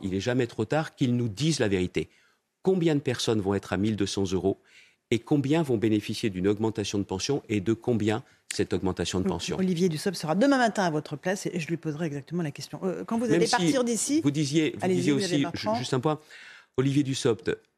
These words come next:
Speaker 1: je ne suis pas d'accord avec les termes de cette réforme, mais je trouve inacceptable la façon dont
Speaker 2: Alors.
Speaker 1: il a été mis en cause. Euh, la semaine dernière,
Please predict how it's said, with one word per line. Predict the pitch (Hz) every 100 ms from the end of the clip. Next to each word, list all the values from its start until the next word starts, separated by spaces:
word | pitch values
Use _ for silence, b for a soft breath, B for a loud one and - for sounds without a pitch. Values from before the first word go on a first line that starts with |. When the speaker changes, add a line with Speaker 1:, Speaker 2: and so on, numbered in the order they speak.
| _ -
Speaker 1:
je | 131
ne |
suis | -
pas | 147
d'accord | 131 113 131 123
avec | 101 98
les |
termes | 90 101
de | 95
cette | - -
réforme, | 87 - 82 71 _ _ _ _ _ _ -
mais | 107
je | 120
trouve | - 123
inacceptable | 139 120 - 104 135 127
la | 98 95
façon | 104 - 107 104
dont | 90 87
Speaker 2:
Alors. | 120 107
Speaker 1:
il | 95
a |
été | 95 98
mis | 95 82
en | 92
cause. | 90 98 143 151 b b b b -
Euh, | - 71 -
la | 117
semaine | - 110 104
dernière, | 101 98 107 107